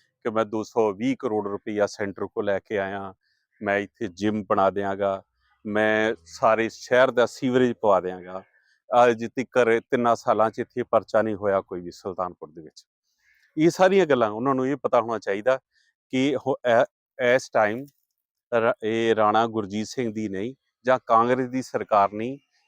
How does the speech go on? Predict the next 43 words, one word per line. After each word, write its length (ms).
ਇਹ 220
ਜਿਹੜੀ 240
ਸਰਕਾਰ 540
ਹੈ 80
ਸਰਦਾਰ 500
ਭਗਵੰਤ 300
ਸਿੰਘ 200
ਮਾਨ 240
ਸਾਹਿਬ 300
ਦੀ 100
ਸਰਕਾਰ 480
ਹੈ, 100
ਜਿਹਦੇ 360
ਵਿੱਚ 200
ਕਿਸੇ 440
ਨਾਲ 280
ਕੋਈ 180
ਨਜਾਇਜ਼ 440
ਧੱਕਾ 280
ਨਹੀਂ 120
ਹੁੰਦਾ। 300
ਇਸ 200
ਕਰਕੇ 420
ਪਿਛਲੇ 320
ਤਿੰਨਾਂ 360
ਸਾਲਾਂ 340
ਦੇ 100
ਵਿੱਚ 220
ਕਿਸੇ 320
ਦੇ 140
ਕੋਈ 220
ਨਜਾਇਜ਼ 460
ਪਰਚਾ 300
ਨਹੀਂ 160
ਹੋਇਆ। 300
ਇਹ 220
ਰਵਾਇਤ 380
ਪੁਰਾਣੀਆਂ 540
ਪਾਰਟੀਆਂ, 500
ਰਵਾਇਤੀ 320
ਪਾਰਟੀਆਂ 460
ਦੀ 160
ਸੀ, 300